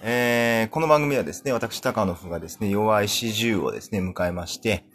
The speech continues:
えー、今までですね、やってきたこと、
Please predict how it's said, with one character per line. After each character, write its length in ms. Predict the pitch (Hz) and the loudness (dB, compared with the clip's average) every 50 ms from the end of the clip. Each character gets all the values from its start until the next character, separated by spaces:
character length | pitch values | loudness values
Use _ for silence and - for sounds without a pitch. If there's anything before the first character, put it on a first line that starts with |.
| _ - _ - - - _ - - _ - - | _ -20 _ -20 -20 -20 _ -20 -20 _ -14 -4
え 440 | 107 107 110 110 107 110 107 107 107 | -2 0 2 4 4 4 4 2 2
ー、 40 | |
今 140 | 107 113 113 | 2 2 2
ま 80 | 117 113 | 2 2
で 120 | 98 90 | 0 0
で 80 | 78 73 | -4 -6
す 160 | - - - | -10 -6 -2
ね、 100 | 123 113 | 0 2
や 100 | 104 101 | 2 0
っ 80 | 98 - | 0 -2
て 100 | - 95 | -6 -6
き 60 | - | -4
た 100 | - 95 | -4 -6
こ 140 | 92 90 - | -6 -4 -2
と、 340 | 101 98 95 90 - - | 0 2 2 2 0 -2